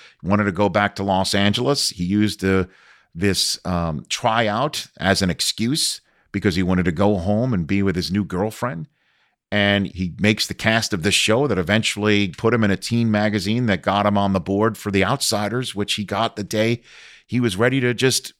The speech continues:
try something new and go to U S C as a marine biologist. I, I mean, look, uh, we, we all have something that we wanna figure out in life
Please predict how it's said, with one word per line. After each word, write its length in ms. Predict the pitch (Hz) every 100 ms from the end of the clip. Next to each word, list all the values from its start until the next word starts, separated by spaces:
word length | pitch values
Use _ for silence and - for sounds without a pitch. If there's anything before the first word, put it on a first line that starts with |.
| _
try 300 | - 120 120
something 520 | 123 135 127 123 117
new 420 | 110 151 165 151 143
and 160 | 110
go 200 | 107 120
to 60 | 117
U 240 | 101 123
S 100 | 127
C 220 | - 123 139
as 120 | 117
a 60 |
marine 380 | 117 113 117 147
biologist. 800 | 113 110 117 165 113 - - - _ _ _ _
I, 260 | 113 104 127
I 20 |
mean, 360 | 127 127 127 127
look, 300 | 139 160 - - 117
uh, 60 |
we, 260 | 107 123 135
we 220 | 131 139
all 340 | 170 185 165 -
have 220 | 135 127
something 360 | - 127 117 110
that 100 | 104
we 100 | 113
wanna 300 | 107 104 92
figure 400 | - 98 101 95
out 220 | 95 90
in 100 | 87
life 420 | 87 87 90